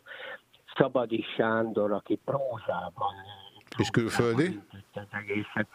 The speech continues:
Speaker 1: Ó, hát külföldi nagyon sok van. A Gmelin féle német fordítást szerettem nagyon, az angolban a Múza félét, hát most ezt lehetne sorolni, hát persze, de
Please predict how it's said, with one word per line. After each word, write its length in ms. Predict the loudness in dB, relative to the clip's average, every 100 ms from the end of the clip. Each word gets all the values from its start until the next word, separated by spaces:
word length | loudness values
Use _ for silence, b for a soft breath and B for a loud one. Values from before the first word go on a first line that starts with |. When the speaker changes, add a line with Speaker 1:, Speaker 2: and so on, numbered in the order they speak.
| B B B
Speaker 1:
Ó, 200 | 2 4
hát 200 | 4 0 2
külföldi 640 | 4 4 4 2 4 4 2
nagyon 420 | -2 -2 -2 0
sok 280 | 0 0 2
van. 240 | 2 0 B B B
A 100 | 2
Gmelin 840 | 4 4 6 6 6 6 4 4
féle 300 | 4 4 4
német 440 | 4 4 2 0
fordítást 760 | 2 2 2 2 2 2 0 -4
szerettem 500 | 0 0 0 2 4
nagyon, 520 | 6 4 4 4 2 B B B _ -2
az 180 | 2 4
angolban 520 | 4 4 2 2 0
a 60 | -2
Múza 640 | 0 0 2 2 2 2
félét, 440 | 2 4 4 2 2
hát 220 | 0 -2
most 260 | -4 -2 0
ezt 160 | -2 0
lehetne 440 | 0 0 -2 -6
sorolni, 540 | -6 -4 -2 -2 -2 -4
hát 160 | -6 -6 -8
persze, 380 | -10 -12 -12 -2
de 200 | -2